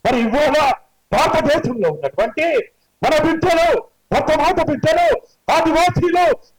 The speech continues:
ఈ సంపదను కాపాడిన వాళ్ళు, "మమ్మల్ని కాపాడండి, మమ్మల్ని కాపాడండి, మమ్మల్ని చంపుతున్నారు, మా ప్రాణ, మా మాన ప్రాణానికి రక్షణ లేదు" అంటుంటే భారత పౌరుడిగా,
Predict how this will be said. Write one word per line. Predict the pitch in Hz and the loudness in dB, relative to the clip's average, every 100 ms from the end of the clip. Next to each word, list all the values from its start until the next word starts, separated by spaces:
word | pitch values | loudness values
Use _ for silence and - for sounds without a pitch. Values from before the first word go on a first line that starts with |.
| 302 | -2
ఈ | 339 | 0
సంపదను | 302 - 330 233 | -2 -2 -2 -2
కాపాడిన | 156 143 196 269 277 | -4 -4 -2 -2 0
వాళ్ళు, | 277 285 320 247 - _ _ - | 0 0 0 0 -4 _ _ -4
"మమ్మల్ని | 320 330 320 | -2 0 0
కాపాడండి, | 285 392 320 311 269 233 302 330 247 _ _ - | 0 0 0 0 -2 -4 -6 -6 -10 _ _ -4
మమ్మల్ని | 330 339 294 | 0 0 2
కాపాడండి, | 302 392 320 285 262 330 349 - _ _ 285 | 0 0 0 0 -2 -4 -4 -8 _ _ -2
మమ్మల్ని | 339 339 269 | 0 0 -2
చంపుతున్నారు, | - - 359 320 311 359 339 - _ _ | -2 -2 -2 0 0 2 0 -4 _ _
మా | 262 320 | 0 0
ప్రాణ, | - 339 359 - - - _ _ 254 | 2 2 0 -2 -10 -16 _ _ -2
మా | |
మాన | 294 262 370 339 | 2 2 2 2
ప్రాణానికి | 262 277 240 262 - 370 - - _ 311 | 0 2 2 2 0 -2 -4 -12 _ -2
రక్షణ | 320 262 | -2 0
లేదు" | 302 226 - | 0 0 -2
అంటుంటే | - - 254 - 554 622 226 - _ _ _ _ | -6 -6 -4 0 2 2 0 -6 _ _ _ _
భారత | 131 165 196 185 | -2 -2 0 -2
పౌరుడిగా, | - 160 226 240 233 220 208 | 0 0 0 0 0 2 2